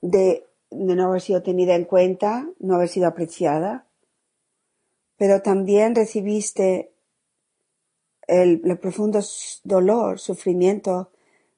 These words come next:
la, de la inmensidad del egoísmo y la ceguera de tu hijo". Y, y, y dije, "Es importante que entremos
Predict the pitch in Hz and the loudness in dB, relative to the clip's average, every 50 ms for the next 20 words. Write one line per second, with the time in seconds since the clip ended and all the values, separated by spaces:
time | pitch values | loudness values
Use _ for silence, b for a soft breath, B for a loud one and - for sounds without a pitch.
0 | _ _ _ _ _ _ - 185 190 196 190 196 - - - - 180 190 190 190 | _ _ _ _ _ _ -2 0 2 4 4 2 0 -2 -6 -2 2 2 4 4
1 | 190 185 185 180 175 - 190 185 190 214 226 226 214 190 185 185 170 185 180 180 | 4 2 2 2 0 0 0 2 2 2 2 2 2 4 4 4 4 4 4 4
2 | 185 196 190 - 220 202 202 190 190 175 175 175 - - - 175 165 180 180 180 | 2 2 0 -2 -2 0 0 0 2 0 0 -2 -4 -4 -4 -2 0 0 0 0
3 | 175 185 196 220 240 247 _ _ _ _ _ _ _ _ _ _ _ _ - 170 | 0 0 -4 -6 -8 -14 _ _ _ _ _ _ _ _ _ _ _ _ -4 0
4 | 190 190 185 175 - - - _ _ _ - - 190 202 220 226 - - 190 180 | 4 4 4 4 2 -2 -10 _ _ _ -8 -4 -2 -2 -2 -4 -6 -10 -16 -16
5 | 156 _ _ _ _ _ _ _ _ _ _ _ _ _ _ _ _ _ _ _ | -18 _ _ _ _ _ _ _ _ _ _ _ _ _ _ _ _ _ _ _
6 | _ _ _ _ _ _ _ _ _ _ _ _ _ _ _ _ _ _ - 196 | _ _ _ _ _ _ _ _ _ _ _ _ _ _ _ _ _ _ 4 6
7 | 196 196 196 196 190 165 - - - 208 190 - - _ _ _ _ _ 202 196 | 6 6 4 2 0 -2 -4 -6 -4 -4 -4 -4 -8 _ _ _ _ _ -4 -2
8 | 185 196 196 185 - 196 180 185 - - 208 208 208 247 233 226 - 220 202 202 | 0 0 -2 -2 -2 -4 -4 -2 -2 -4 -4 -2 0 -2 -2 0 0 0 0 0
9 | 208 202 214 196 202 220 190 190 185 185 - 208 220 240 254 233 185 160 165 - | 0 0 -2 0 2 0 0 0 -2 -2 0 2 4 4 4 2 0 -2 -4 -6
10 | - - _ | -12 -20 _